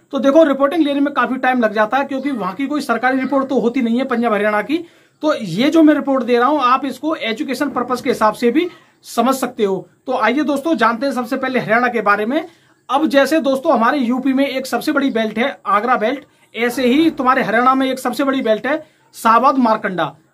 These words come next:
तो उसके बारे में आज हम जानकारी कर लेते हैं, फिर हम पूरे हरियाणा के बारे में बात करेंगे।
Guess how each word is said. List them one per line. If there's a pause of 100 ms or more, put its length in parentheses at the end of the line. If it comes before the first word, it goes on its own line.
तो
उसके
बारे
में
आज
हम
जानकारी
कर
लेते
हैं,
फिर
हम
पूरे
हरियाणा
के
बारे
में
बात
करेंगे।